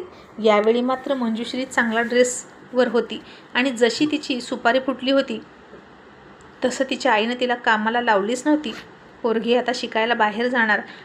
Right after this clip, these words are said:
सासरी जाणार आणि तिच्याकडून किती कामं करून घ्यायची असं वाटून तिने तिला घरी ठेवलं, त्यामुळे तिचा रंग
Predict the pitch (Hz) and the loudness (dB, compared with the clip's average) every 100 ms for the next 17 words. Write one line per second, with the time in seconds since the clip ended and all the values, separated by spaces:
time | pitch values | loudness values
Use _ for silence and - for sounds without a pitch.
0 | - - 254 240 269 285 277 247 202 - | -14 -2 -2 0 0 2 4 4 0 -4
1 | - - 277 285 - 277 277 277 254 285 | -8 -2 -2 -2 0 2 2 0 -2 -2
2 | 359 392 285 226 247 220 226 214 - - | 0 2 0 2 0 0 -2 -4 -6 -12
3 | - - - 233 262 247 247 269 233 226 | -16 -16 -10 -4 0 0 0 -2 -4 -8
4 | - - - 254 247 240 240 240 233 233 | -18 -12 -2 -2 0 0 0 0 0 0
5 | 233 214 - - - - - 285 285 294 | 0 0 -4 -10 -20 -20 -6 -2 2 2
6 | 240 254 - - - - - - - 302 | 2 -2 -14 -20 -20 -20 -20 -4 -2 2
7 | 302 285 269 | 2 2 2